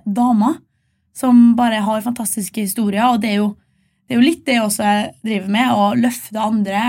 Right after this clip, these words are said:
og liksom fortelle andre sine historier, eller de får fortelle dem selv da. Og så var det da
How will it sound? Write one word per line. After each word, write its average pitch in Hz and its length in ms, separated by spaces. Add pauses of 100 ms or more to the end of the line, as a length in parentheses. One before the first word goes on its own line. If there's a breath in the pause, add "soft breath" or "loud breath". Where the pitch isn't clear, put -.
(120)
og 196 220 (420)
liksom 208 160
fortelle 208 400
andre 202 240
sine 196 300 (320)
historier, 202 480
eller 233 180
de 214 80 (140)
får 202 160
fortelle 208 260
dem 196 140
selv 247 240
da. - 60 (880 soft breath)
Og 311 100
så 349 140 (420)
var 240 180
det 214 100
da 240 100